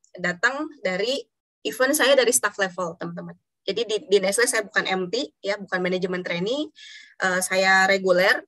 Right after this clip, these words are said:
ya, eh, saya datang dari staff level, even bukan supervisor, kemudian saya promote supervisor, terus, terus, terus sampai ke posisi yang sekarang. Tapi saya istiqomah di jalur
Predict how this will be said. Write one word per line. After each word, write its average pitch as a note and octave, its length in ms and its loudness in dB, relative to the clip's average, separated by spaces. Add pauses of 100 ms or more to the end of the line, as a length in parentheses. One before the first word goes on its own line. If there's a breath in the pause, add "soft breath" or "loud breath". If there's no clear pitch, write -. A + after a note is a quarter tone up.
(120)
ya, F#3 240 -4
eh, G3 400 -4
saya F#3+ 240 0
datang F#3+ 320 -2
dari F#3+ 160 0
staff F#3 240 -6
level, F#3 480 -2
even G#3 240 0
bukan F3+ 240 -2
supervisor, F#3 720 -4
kemudian F#3 240 0
saya F3 240 -8
promote F3 240 -6
supervisor, A3 800 -4
terus, A3 240 -8
terus, G3+ 240 -8
terus F#3 160 -4
sampai G3 240 -6
ke - 160 -14
posisi F#3+ 240 -14
yang F#3 160 -4
sekarang. F3 400 -6 (400 loud breath)
Tapi - 160 -10
saya A#3 480 4 (400)
istiqomah B3+ 560 2
di D4 160 6
jalur A#3+ 320 6